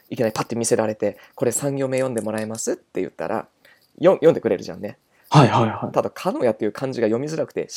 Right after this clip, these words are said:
Speaker 1: 鹿屋とか読まれて、
Speaker 2: <laughs>
Speaker 1: そうそうそう。うん、鹿に屋って書いて鹿屋なんだけど、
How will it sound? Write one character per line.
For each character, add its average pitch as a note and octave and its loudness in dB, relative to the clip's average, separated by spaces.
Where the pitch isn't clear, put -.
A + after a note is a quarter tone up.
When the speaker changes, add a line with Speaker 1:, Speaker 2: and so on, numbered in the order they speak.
Speaker 1:
鹿 F#3 -2
屋 F#3 -2
と - 0
か C3 6
読 B2+ 6
ま B2 8
れ A#2 4
て、 A2 0
Speaker 2:
<laughs> - -10
Speaker 1:
そ - -4
う - 2
そ A#2+ 0
う - 2
そ - -4
う。 - -2
う A#2+ 2
ん、 G2+ -2
鹿 D#3+ 2
に D3+ -2
屋 D3 4
っ D3+ 0
て - -8
書 F#2+ -2
い G2 -4
て - -8
鹿 A2 -6
屋 D#2 -6
な - -12
ん - -14
だ - -8
け G2 -8
ど、 A2 -8